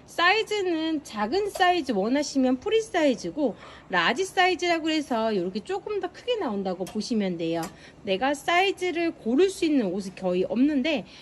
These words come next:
요렇게 언니 사이즈 있는 옷이 나오는 거예요. 옆선에 보시면은 언니들 이렇게 주머니 있어요. 옆선에 주머니 있고 원단 여유가 굉장히 넓어요. 내가 안에 이너 같은 거, 원피스 같은 거 하나 입고 입으셔도 되게 예쁜 라인이고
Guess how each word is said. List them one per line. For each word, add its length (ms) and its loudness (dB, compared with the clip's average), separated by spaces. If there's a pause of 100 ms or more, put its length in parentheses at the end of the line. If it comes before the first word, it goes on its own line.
(160)
요렇게 320 0
언니 180 4
사이즈 480 0
있는 280 2
옷이 180 -6
나오는 400 0
거예요. 420 -2 (460)
옆선에 560 0
보시면은 800 0
언니들 280 0
이렇게 260 -2
주머니 500 -2
있어요. 480 -4 (1500)
옆선에 520 2
주머니 460 2
있고 320 0
원단 520 2
여유가 300 0
굉장히 480 0
넓어요. 600 -2 (380)
내가 440 -2
안에 240 -2
이너 300 0
같은 400 -2
거, 140 -2
원피스 460 -4
같은 220 -4
거 60 -4
하나 120 0
입고 260 -2
입으셔도 400 -4
되게 320 -6
예쁜 360 -4
라인이고 580 -2